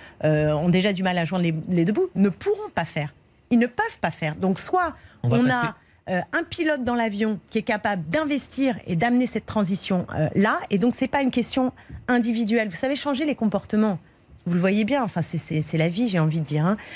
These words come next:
Speaker 1: Euh, les générations plus jeunes, moi, je vois avec mes enfants, c'est vrai que c'est amusant de voir comment eux, enfin, amusant, c'est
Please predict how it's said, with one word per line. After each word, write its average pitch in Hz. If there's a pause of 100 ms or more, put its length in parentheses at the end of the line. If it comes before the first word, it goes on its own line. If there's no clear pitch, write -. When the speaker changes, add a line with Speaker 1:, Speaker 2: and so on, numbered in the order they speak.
(140)
Speaker 1:
Euh, 147
les 175
générations 190
plus 170
jeunes, 226
moi, 175
je 151
vois 185
avec 185
mes 175
enfants, 180
c'est -
vrai 190
que 180
c'est 165
amusant 185
de 226
voir 208
comment 185
eux, 233
enfin, 160
amusant, 160
c'est 123